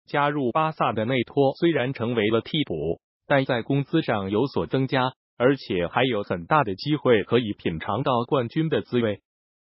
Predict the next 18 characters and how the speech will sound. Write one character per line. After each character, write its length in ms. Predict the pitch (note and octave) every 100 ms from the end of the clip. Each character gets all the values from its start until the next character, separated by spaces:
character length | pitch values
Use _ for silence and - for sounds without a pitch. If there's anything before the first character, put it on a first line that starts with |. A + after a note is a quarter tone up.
| _ -
综 180 | D#3
上 220 | E3 D3 B2+
所 240 | D#2+ D#2
述， 320 | - D3+ - _ _ _
巴 180 | E3 E3
萨 200 | F3+ D3+
和 180 | D3+ E3
瓦 140 | F#2+
伦 240 | F#2 G2
西 200 | C3 G3 F#3+
亚 240 | E3 B2
在 180 | B2+ A#2
门 200 | G#2+ A#2+
将 260 | D3+ A2
上 200 | - C3+
的 120 | G2+ F#2+
交 180 | C3
换， 280 | C3 C#3 E2+